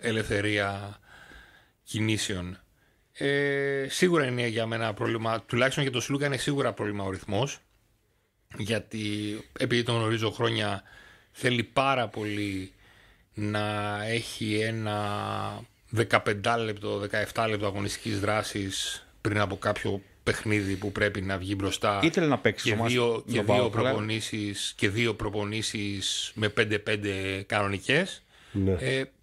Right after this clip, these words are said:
Speaker 1: στο θέμα των προπονήσεων δεν ξέρω τι γίνεται, αν προπονητή ή όχι, αλλά θα πάει χωρίς παιχνίδι.
Speaker 2: Και θυμά-, και θυμάσαι στο μάτς, ε, στο κύπελλο Ελλάδος, στο Final Four του κυπέλλου, που πήγε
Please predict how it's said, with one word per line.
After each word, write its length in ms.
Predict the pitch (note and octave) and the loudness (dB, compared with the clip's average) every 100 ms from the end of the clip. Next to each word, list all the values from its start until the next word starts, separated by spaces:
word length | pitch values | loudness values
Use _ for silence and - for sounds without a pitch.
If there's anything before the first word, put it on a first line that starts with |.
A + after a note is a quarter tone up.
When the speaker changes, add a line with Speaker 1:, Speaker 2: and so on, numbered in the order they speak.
| - | -10
Speaker 1:
στο 160 | - C3+ | -2 0
θέμα 140 | C3+ | 2
των 100 | A#2+ | 0
προπονήσεων 440 | A2+ A#2 A2+ A#2+ G#2+ | 0 0 0 0 -2
δεν 120 | G2+ | -2
ξέρω 320 | F#2+ F#2 F#2 | 0 -2 -2
τι 120 | G2+ F#2 F#2 F#2 F2+ F2+ | -4 -4 -4 -4 -6 -4
γίνεται, 360 | G2+ A2+ A#2+ A#2 | -2 -2 0 -2
αν 180 | G2+ | -2
προπονητή 420 | G2 G#2 G#2 G2 A#2+ | -2 -2 -2 0 0
ή 20 | |
όχι, 220 | E3 - | 0 2
αλλά 300 | D3 C#3 C#3+ | 2 2 -2
θα 140 | - E3 | -6 -2
πάει 120 | D3 | 0
χωρίς 260 | - C3+ - | 2 0 0
παιχνίδι. 460 | G#2 G2+ F2+ E2+ - _ - _ - - - _ - | -6 -6 -6 -8 -14 _ -20 _ -20 -20 -20 _ 2
Speaker 2:
Και 80 | |
θυμά-, 320 | B2+ B2 D#3 - | 4 4 2 2
και 80 | A#2+ | -4
θυμάσαι 420 | B2 C#3+ D#3 F#3 | 2 2 2 -2
στο 180 | E3+ C#3+ | -2 0
μάτς, 300 | D3+ D#3+ - | 0 0 0
ε, 400 | C#3+ C3 A#2+ A2+ | 0 2 2 0
στο 180 | - A#2+ | 0 -2
κύπελλο 240 | - D#3 B2+ | 2 4 6
Ελλάδος, 380 | B2 B2+ E3+ - | 6 4 2 -2
στο 120 | - A#2 | -6 0
Final 180 | C3+ B2+ | 2 2
Four 40 | |
του 140 | C#3 A#2 | 0 -2
κυπέλλου, 360 | G2 B2 D#3 | 0 2 2
που 140 | D#3 - | -2 -2
πήγε 400 | D#3 D3+ B2 | 2 4 4